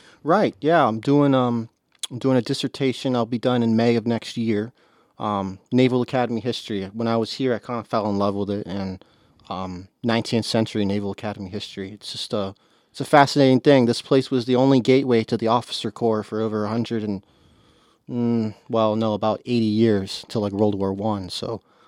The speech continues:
um, really is a good way to learn about the officer corps, is to study the Naval Academy.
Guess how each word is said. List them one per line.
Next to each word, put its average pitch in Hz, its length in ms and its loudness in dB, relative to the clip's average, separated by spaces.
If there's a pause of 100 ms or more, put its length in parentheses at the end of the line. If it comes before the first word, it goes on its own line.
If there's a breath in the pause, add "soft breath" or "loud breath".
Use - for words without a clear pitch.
(120)
um, 98 380 -6
really 139 300 8
is 120 120 4
a 120 40 0
good 127 160 6
way 127 200 6
to 120 60 4
learn 120 300 6
about 107 220 2
the 110 100 -2
officer 110 340 -2
corps, 101 260 -2
is 95 60 -6
to 98 60 -12
study 101 280 -6
the 98 120 -10
Naval 95 240 -8
Academy. 92 420 -14